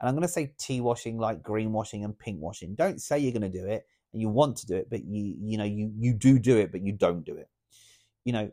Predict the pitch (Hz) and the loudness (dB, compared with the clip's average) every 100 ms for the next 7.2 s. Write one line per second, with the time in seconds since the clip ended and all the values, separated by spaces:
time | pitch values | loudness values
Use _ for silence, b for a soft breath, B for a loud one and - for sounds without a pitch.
0 | - 113 131 165 170 170 - - 127 120 | -10 -2 4 6 6 2 0 0 2 2
1 | 110 92 85 104 127 147 147 139 - 123 | 0 -2 -4 -4 0 2 0 -4 -2 0
2 | 120 127 117 104 101 - 113 110 95 90 | 0 0 -2 -2 -6 -8 -6 -4 -4 -6
3 | 82 - 135 127 147 135 b b b 123 | -14 -10 -6 0 0 0 b b b -2
4 | 143 175 160 139 127 123 117 - 113 113 | 2 2 0 0 0 -2 -6 -6 -4 -4
5 | 107 135 117 - - 113 110 - - 117 | -4 -8 -10 -8 -6 -4 -4 -6 -4 -4
6 | 92 85 - _ _ - 113 117 123 117 | -4 -8 -18 _ _ -6 -2 0 -2 -4
7 | - - | -12 -18